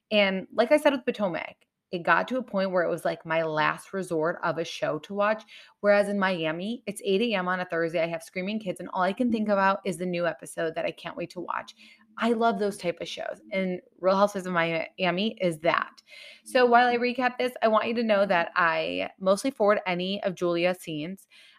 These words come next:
um, one of the main housewives in Miami. I hate fake storylines. We just learned of a fake storyline with Potomac, and now Julia has this adoption storyline that is so fake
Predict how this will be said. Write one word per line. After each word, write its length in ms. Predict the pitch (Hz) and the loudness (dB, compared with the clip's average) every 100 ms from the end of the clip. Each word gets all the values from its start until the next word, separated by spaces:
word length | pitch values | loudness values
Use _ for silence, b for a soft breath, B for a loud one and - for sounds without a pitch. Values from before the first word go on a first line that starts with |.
| _ | _
um, 540 | 175 165 156 165 175 - | 0 2 0 -4 -10 -16
one 220 | - 170 | -10 -6
of 80 | 180 | -2
the 80 | 185 | -2
main 300 | 170 160 175 | -2 -4 -6
housewives 520 | 165 160 - 170 170 | -4 -6 -4 -6 -6
in 80 | 170 | -6
Miami. 640 | 165 160 156 160 180 208 _ - | -4 -4 -6 -6 -6 -10 _ 4
I 160 | 220 | 4
hate 320 | 262 233 - - _ | 4 -2 -4 -10 _
fake 220 | 180 165 - | -4 -4 -6
storylines. 640 | 165 - 92 - 190 - B B B B 214 | -6 -4 -4 -6 -10 -14 B B B B -4
We 100 | 214 | -2
just 240 | 269 269 | 0 0
learned 200 | 247 247 | 0 0
of 100 | 226 | -2
a 60 | 226 | -2
fake 240 | 208 190 | -4 -6
storyline 540 | - 185 180 175 175 | -4 0 2 0 -4
with 140 | 170 - | -8 -12
Potomac, 440 | 175 202 190 196 - | -10 -8 -4 -6 -4
and 100 | 202 | 0
now 160 | 220 | 0
Julia 460 | 214 185 185 190 190 | 0 -4 -2 -2 -2
has 240 | 165 170 | -4 -8
this 140 | 170 170 | -8 -10
adoption 480 | 165 160 165 - | -4 -4 -4 -12
storyline 580 | 180 185 175 175 170 175 | -12 -6 -6 -4 -4 -4
that 160 | 156 156 | -8 -8
is 220 | 180 170 _ | -10 -12 _
so 640 | _ - - - 196 214 233 - _ - | _ -20 -16 0 2 2 -2 -8 _ -4
fake 280 | 180 160 | -4 -4